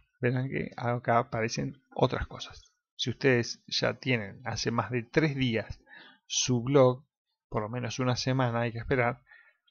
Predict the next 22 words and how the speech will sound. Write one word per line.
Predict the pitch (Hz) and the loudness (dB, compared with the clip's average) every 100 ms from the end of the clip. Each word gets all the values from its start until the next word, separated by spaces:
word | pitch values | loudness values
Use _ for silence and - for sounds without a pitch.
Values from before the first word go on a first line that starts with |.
| _ _ - | _ _ 2
ya | 151 | 2
tendrán | 143 131 131 135 | 4 4 4 4
acá | 127 120 | 2 2
datos, | 107 110 131 - 117 | 2 0 -4 -4 -6
una | 110 | -6
línea | 113 120 117 120 | -4 -4 -4 -4
y | 120 90 | -4 -6
eso. | - - _ _ _ _ _ _ _ _ _ _ _ _ _ _ _ - | -8 -10 _ _ _ _ _ _ _ _ _ _ _ _ _ _ _ 0
Y | |
vamos | 135 135 | 2 4
a | 131 | 2
explicar | 127 123 135 | 2 4 4
un | 135 | 6
poco | 143 147 | 6 6
de | 123 | 4
qué | - | 0
se | - 135 | 0 2
trata | 120 143 139 131 120 | 2 2 2 0 -6
cada | - 127 120 117 | 2 4 6 4
cosa | - 123 - 117 - | 0 -10 -6 -6 -6
de | 120 | -10
estas | 101 - - - | -10 -12 -20 -20